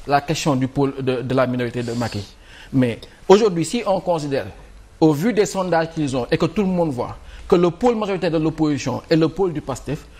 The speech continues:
pourquoi devrait-on créer les conditions pour que ce pôle-là va aller avec un candidat de substitution qui est en prison de surcroît ? Et ce même candidat est encore en prison. Mais tu n'as fait que biaiser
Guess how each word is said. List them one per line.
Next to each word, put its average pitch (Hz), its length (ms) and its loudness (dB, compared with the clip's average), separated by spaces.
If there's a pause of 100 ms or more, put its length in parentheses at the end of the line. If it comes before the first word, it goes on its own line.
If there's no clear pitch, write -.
(200)
pourquoi 269 380 2
devrait-on 175 520 0
créer 185 220 0
les 160 160 2
conditions 151 400 -2
pour 165 160 -4
que 170 80 0
ce 156 140 0
pôle-là 165 440 0
va 147 180 -2
aller 147 200 -4
avec 147 220 -4
un 143 100 0
candidat 139 320 -2
de 127 60 -6
substitution 113 500 -10 (560)
qui 214 160 4
est 240 160 2
en 165 140 0
prison 180 260 -2
de 165 60 0
surcroît ? 170 420 -4 (580)
Et 196 60 4
ce 233 80 0
même 226 160 2
candidat 196 400 0
est 180 140 -4
encore 175 340 -2
en 156 120 -2
prison. 120 300 -4 (340)
Mais 123 160 0
tu 143 120 -6
n'as 160 160 2
fait 165 200 0
que 185 100 -2
biaiser 156 580 0